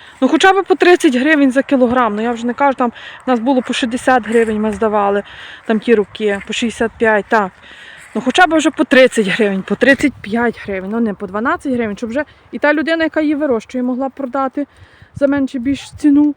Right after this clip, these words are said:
Ну, і та людина, що не має можливості, так як пенсіонери, наприклад, так як все ставлю свою маму на місце людей, які живуть в великих містах. Ні,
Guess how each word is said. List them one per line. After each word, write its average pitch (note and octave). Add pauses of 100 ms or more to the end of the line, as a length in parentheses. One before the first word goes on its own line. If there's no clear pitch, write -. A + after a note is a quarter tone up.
(440)
Ну, D4
і D4
та D#4+
людина, E4
що E4
не F4+
має F#4+
можливості, C4
так C4+
як C4+
пенсіонери, C4
наприклад, C4
так B3+
як A#3+
все D4
ставлю B3+ (260)
свою C#4+
маму A#3+
на A3+
місце A3+ (1500)
людей, A#3+
які A3
живуть G#3+
в -
великих G#3+
містах. G3
Ні, A#3+